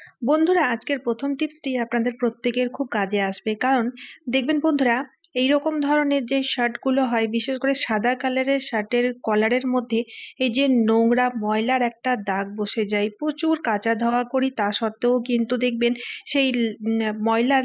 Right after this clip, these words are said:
একটা লাইন, এভাবে দাগটা যে থাকে, সেটা পরিষ্কার করা সম্ভব হয় না। অনেক সময় দেখা যায় আমরা, আহ, হয়তো বাইরে কোথাও আমাদের যেতে হবে হঠাৎ করে,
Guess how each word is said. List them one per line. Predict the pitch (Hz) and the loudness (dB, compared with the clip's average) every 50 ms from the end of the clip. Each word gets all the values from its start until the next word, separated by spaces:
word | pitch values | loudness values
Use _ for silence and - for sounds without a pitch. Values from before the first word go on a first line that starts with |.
| 247 226 - | 0 -4 -4
একটা | 240 233 - - 247 247 | -6 -6 -2 -2 0 2
লাইন, | 240 233 240 233 233 233 247 254 262 254 254 | 2 2 2 2 2 0 0 -2 -4 -4 -6
এভাবে | 233 - 233 233 233 233 233 233 254 226 | -2 -2 -2 -2 0 -2 -2 -2 -4 -4
দাগটা | 202 202 180 196 220 226 233 - 247 233 | -4 -2 -2 -2 -4 -4 -4 -4 -4 -4
যে | 214 240 233 233 | -4 -6 -8 -8
থাকে, | - 240 233 233 226 220 - - - - - - | -8 -10 -6 -4 -4 -6 -6 -8 -16 -18 -18 -12
সেটা | - 269 277 277 | -8 -6 -4 -4
পরিষ্কার | 269 - 220 220 226 220 - - 254 247 | -2 0 0 0 0 0 -2 -2 -4 -2
করা | - 262 285 - | 0 0 0 0
সম্ভব | - - - 220 202 202 196 202 196 196 | 0 -2 -2 -2 0 0 0 0 0 0
হয় | 185 202 196 196 | 0 0 -2 0
না। | 196 202 202 196 - - - - - - - - | 0 -2 -2 -4 -6 -10 -16 -18 -18 -16 -8 -4
অনেক | 202 214 233 240 | -2 0 0 0
সময় | - - 302 311 311 302 | 0 -2 0 0 0 0
দেখা | 302 294 269 294 311 269 | 0 0 0 0 0 2
যায় | 240 254 254 - | 2 0 0 0
আমরা, | - 226 233 240 254 240 220 240 262 - - - - - - - | -2 -2 -2 0 0 0 0 -2 -4 -8 -14 -18 -18 -12 -6 -2
আহ, | 240 240 240 240 240 | 0 2 2 2 2
হয়তো | 240 262 254 254 240 269 277 | 2 2 0 0 0 0 -2
বাইরে | 240 220 226 208 202 214 226 247 | 0 0 0 0 0 0 0 -2
কোথাও | 262 269 277 277 - - 277 269 269 | -2 -4 -4 -6 -4 -2 0 0 2
আমাদের | 269 262 262 247 269 240 | 0 0 -2 -2 -2 -2
যেতে | 220 240 240 240 254 | 0 -2 0 0 0
হবে | 247 247 269 254 262 262 | 0 0 0 2 2 0
হঠাৎ | 240 226 226 226 247 247 240 | 0 0 -2 -2 -2 -2 -2
করে, | - 294 294 294 233 | 0 0 2 2 2